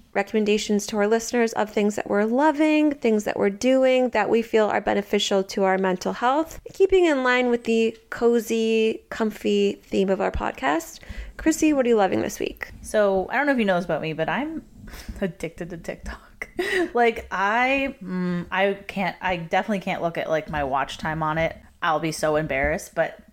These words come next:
Speaker 2: like, when I wake up in the morning, I need, like, an hour of TikTok decompression time. I have trouble working 'cause I'm like, "I'm just gonna check the TikTok real quick." And the,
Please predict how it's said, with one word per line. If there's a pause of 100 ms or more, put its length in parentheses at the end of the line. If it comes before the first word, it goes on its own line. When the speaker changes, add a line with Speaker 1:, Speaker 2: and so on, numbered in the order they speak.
(140)
Speaker 2:
like,
when
I
wake
up
in
the
morning,
I
need,
like,
an
hour
of
TikTok
decompression
time. (260)
I (120)
have
trouble
working
'cause
I'm
like,
"I'm
just
gonna
check
the
TikTok
real
quick."
And
the,